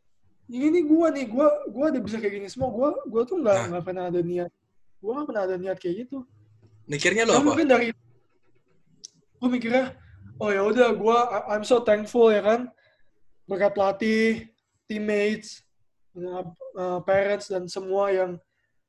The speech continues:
Speaker 1: udah ngebantu gua sampai gua bisa dapat award ini. Th-, like, thank you for everything, gitu.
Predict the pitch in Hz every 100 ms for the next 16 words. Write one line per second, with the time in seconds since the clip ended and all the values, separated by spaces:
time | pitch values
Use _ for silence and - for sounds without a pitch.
0 | _ _ - 190 202 196 202 202 220 202
1 | 208 214 226 220 - 202 190 175 190 196
2 | 190 190 214 208 - 196 202 208 208 202
3 | 214 254 254 _ _ _ _ _ _ _
4 | _ _ - 214 - - 269 202 196 196
5 | 214 214 226 240 226 208 214 190 190 -
6 | 226 180 165